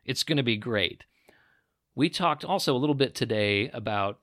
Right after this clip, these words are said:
story heroes and villains, but guess what? We're gonna be talking more about that in an upcoming episode as well, and I'm excited for that. All that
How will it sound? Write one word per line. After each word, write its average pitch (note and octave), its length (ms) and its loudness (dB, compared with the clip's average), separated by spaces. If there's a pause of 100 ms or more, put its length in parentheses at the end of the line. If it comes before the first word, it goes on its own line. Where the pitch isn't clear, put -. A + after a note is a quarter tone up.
story A#2+ 540 2
heroes A2+ 500 4
and G#2 140 -4
villains, A2+ 340 0
but A#2 160 -4
guess C3+ 240 -2
what? C3 180 0
We're B2+ 120 0
gonna F3+ 120 0
be A2+ 140 0
talking G#2 380 -2
more C3+ 240 2
about F#2+ 340 -4
that F#2 320 -2
in G#2+ 160 -8
an G#2+ 120 -6
upcoming A2 500 -6
episode G#2 520 -8
as G2 160 -8
well, F#2+ 280 -4
and G2 100 -10
I'm F#2+ 140 -8
excited F#2+ 440 -6
for - 140 -14
that. - 300 -8 (640)
All E3+ 260 4
that F3 400 2